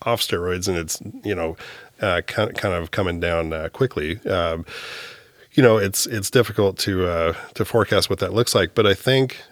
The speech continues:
um, I think in my experience and what I've seen of historical charts, when you have an overreaction of one kind, you're gonna get a reaction the other way. So,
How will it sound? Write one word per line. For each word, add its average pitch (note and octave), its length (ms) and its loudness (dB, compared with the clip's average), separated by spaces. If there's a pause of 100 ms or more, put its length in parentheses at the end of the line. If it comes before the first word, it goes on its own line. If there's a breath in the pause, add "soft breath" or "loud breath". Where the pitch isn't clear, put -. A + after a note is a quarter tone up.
um, F#2 560 0
I G#2 140 -4
think A2+ 380 0 (200)
in F#2+ 160 -4
my G2 180 2
experience E2+ 680 -2 (300)
and G2 140 0
what G2 100 4
I've F2 140 0
seen G2+ 280 2
of E2+ 240 2
historical - 460 -2
charts, E2+ 500 0 (440 loud breath)
when G#2 400 4 (260)
you A2 140 0
have G#2 140 0
an G2 180 2
overreaction F#2+ 960 2
of E2+ 180 -4
one F#2+ 260 4
kind, E2 440 -6
you're G2 140 0
gonna F2+ 200 2
get F2 300 2 (240)
a F2 160 -2
reaction E2+ 540 -2
the E2+ 120 -6
other D#2+ 140 -4
way. D#2+ 260 -4
So, F#2+ 380 4